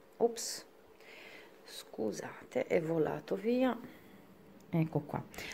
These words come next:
Allora, adesso mi sto portando ad uscire da una rocaille, ecco qui, e prendiamo una perla barocca, un bicono, una perla barocca, barocca, barocche, non, non saprei esattamente, vedete,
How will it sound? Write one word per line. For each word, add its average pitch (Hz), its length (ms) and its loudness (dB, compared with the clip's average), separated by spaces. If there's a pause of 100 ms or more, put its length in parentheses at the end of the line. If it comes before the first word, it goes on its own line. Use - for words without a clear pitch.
Allora, 170 420 12
adesso 175 460 12
mi 240 140 10
sto 262 200 10
portando 202 420 12
ad 170 80 12
uscire 156 460 12
da 190 240 12
una 180 240 12
rocaille, 156 600 10 (320)
ecco 156 260 0
qui, 214 360 4 (1500)
e 277 200 12
prendiamo 190 840 12 (360)
una 156 240 12
perla 247 560 12
barocca, 220 720 12 (300)
un 220 220 12
bicono, 175 680 12
una 180 260 10
perla 156 420 12
barocca, 202 680 6 (1400)
barocca, 151 600 10
barocche, 147 760 8
non, 147 480 8
non 151 120 8
saprei 143 360 6
esattamente, 147 600 6
vedete, 165 520 8